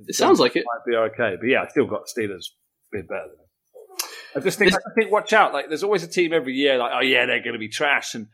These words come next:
Speaker 2: things have changed, man. Payton's good.
Speaker 1: <laughs>
Speaker 2: So anyway,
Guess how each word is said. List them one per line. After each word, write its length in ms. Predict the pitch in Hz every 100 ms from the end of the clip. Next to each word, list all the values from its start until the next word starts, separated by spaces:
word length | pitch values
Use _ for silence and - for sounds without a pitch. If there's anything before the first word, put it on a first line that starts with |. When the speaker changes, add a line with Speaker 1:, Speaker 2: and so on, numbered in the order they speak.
| _ _ _ _ _ -
Speaker 2:
things 160 | 220
have 80 | -
changed, 340 | 202 247 -
man. 380 | 98 139 - 277 _ _ _ _ _ -
Payton's 320 | 147 165 165
good. 200 | 185 139 _ _ _ _ _ _ _ _ _ _ _ _ _ _ _ -
Speaker 1:
<laughs> 100 | 160 - 135 139 - - - - _
Speaker 2:
So 60 | 107
anyway, 180 | 98